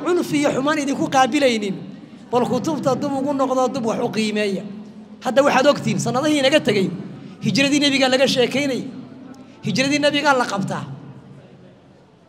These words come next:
Hijrada Nebiga marka laga sheekay, waxay ka dhigan tahay maalintaasoo qura ayaa hijrada Nebiga laga sheekaynaya. Maya, waa nicmadii un baa la is xasuusinayaa.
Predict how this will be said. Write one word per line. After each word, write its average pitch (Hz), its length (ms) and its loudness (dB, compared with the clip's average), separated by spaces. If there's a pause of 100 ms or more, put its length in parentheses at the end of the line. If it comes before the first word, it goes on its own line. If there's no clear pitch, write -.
(180)
Hijrada 320 280 0
Nebiga 311 220 2
marka 277 180 0
laga 294 160 2
sheekay, 285 240 0
waxay 285 220 2
ka 320 80 0
dhigan 311 220 0
tahay 320 180 2 (180)
maalintaasoo 294 460 2
qura 311 200 -2 (920)
ayaa 294 240 8
hijrada 302 240 2
Nebiga 294 240 2
laga 302 140 4
sheekaynaya. 254 460 2
Maya, 254 240 2 (520)
waa 254 180 4
nicmadii 277 380 2
un 277 80 0
baa 262 120 4
la 240 60 2
is 226 120 -2
xasuusinayaa. 196 680 -4